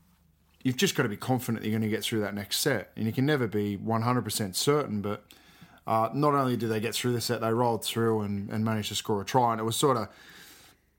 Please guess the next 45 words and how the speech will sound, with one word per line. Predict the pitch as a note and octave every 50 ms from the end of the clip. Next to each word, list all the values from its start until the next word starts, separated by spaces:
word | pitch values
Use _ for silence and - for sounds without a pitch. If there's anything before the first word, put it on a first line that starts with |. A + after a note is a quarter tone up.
| _ _ _ _ _ _ _ _ _ _ _ _ -
that's | - E3 E3+ -
where | D#3+ D#3+ C3
you | A2+ G2+
like | G#2+ B2 D3 E3
the | - C3
penalty | - C3+ A#2+ A2 G#2 G#2
goal | G2+ G#2+ A2+ A#2
because | A#2 A2 - B2+ B2 A#2 G#2 - - _ _ _ _ _ -
it, | B2+ A#2+ A#2+ - - - - - - - -
Maloney | B2 B2+ C#3 C#3+ C3+ B2
knocks | A#2 A#2+ A#2 - - -
a |
kick | - - C#3 C3 C3+
over | A#2 G#2+ G#2+ G#2 G#2+
and | A2 A2 A2 A2+ - -
all | D#3+ D#3 C#3+
of | A2+
a | A2+
sudden, | - - C3 C3+ B2+ A2+ G#2+
within | G#2+ A#2 A#2 A2+ G#2+
three | - - C3+ B2 A#2+
minutes, | B2 B2 A#2 G2+ -
it's | G#2+ F#2+ G2+
a | -
two-score | - C3+ A#2+ - - A2 G2 F#2
game. | G2+ A2+ B2 A2+ F2+ - -
It's | -
gone | - C3 A#2+
from | - - G#2+ A#2
nil | B2 A#2+ A#2
all | A#2 A2+ G#2
to | G#2 A2
eight | A2 G#2+ G#2
nil, | G#2+ A#2 A2 G#2 G#2+ A#2 B2+ - _ _ - - - - _ -
and | G#2 G#2 G#2 G#2+ G#2+ G#2+ -
it's | A2 - -
a, | G#2+ - - A2+
it's | G#2 - A2
a |
two-score | G#2 - - C3+ B2 B2 - A#2+ A2+ G#2 F#2+
game. | A#2 A#2+ A#2+ A#2 A2+ A2
And | G#2 G#2 - - - - - - - - - - - - - - _
for | - - - C3
me, | C3 D3 D#3 D3+ C#3+ C#3
I, | C#3 C#3 C#3+